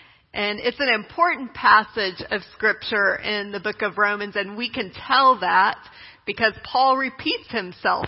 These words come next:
here. What he says in the first six verses of chapter sixteen, he says again, beginning in verse seven. I don't know about at your house,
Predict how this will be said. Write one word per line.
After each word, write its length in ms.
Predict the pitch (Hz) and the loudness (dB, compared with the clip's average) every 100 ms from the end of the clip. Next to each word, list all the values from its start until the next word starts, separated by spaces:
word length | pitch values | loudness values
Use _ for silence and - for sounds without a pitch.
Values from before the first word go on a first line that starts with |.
| - | -8
here. 400 | 180 - 143 - - - | -6 -4 -4 -6 -20 -10
What 140 | - 240 | 0 0
he 100 | 254 - | 0 2
says 200 | 269 269 | 2 2
in 80 | 269 | 0
the 140 | 208 - | -2 2
first 340 | 220 247 - - - - | 4 2 0 -10 -10 -2
six 220 | 226 226 - - _ 196 | -2 -2 -12 -20 _ -2
verses 520 | 208 208 220 240 233 240 | 2 2 0 0 2 0
of 120 | 226 - | -4 2
chapter 380 | 214 208 220 | 2 2 -2
sixteen, 640 | 214 - 247 - 254 240 233 | -4 -4 -4 -6 -4 -4 -4
he 380 | - - 294 | -10 -10 -8
says 280 | 277 311 277 233 | -2 0 2 0
again, 580 | 180 247 220 165 185 - _ _ _ - | 2 2 2 -2 -8 -18 _ _ _ -6
beginning 440 | 202 220 208 208 | -2 0 0 -2
in 300 | 196 196 196 | -4 -6 -6
verse 260 | 190 190 185 - | 0 0 -2 -2
seven. 520 | 185 175 170 - 190 _ - - _ _ - | -2 0 -4 -10 -14 _ -20 -20 _ _ -2
I 140 | 226 269 | 2 4
don't 120 | 240 | 4
know 140 | 233 | 2
about 220 | 208 202 196 | 4 4 2
at 120 | 208 | 0
your 180 | 220 233 | 2 4
house, 220 | 214 | 4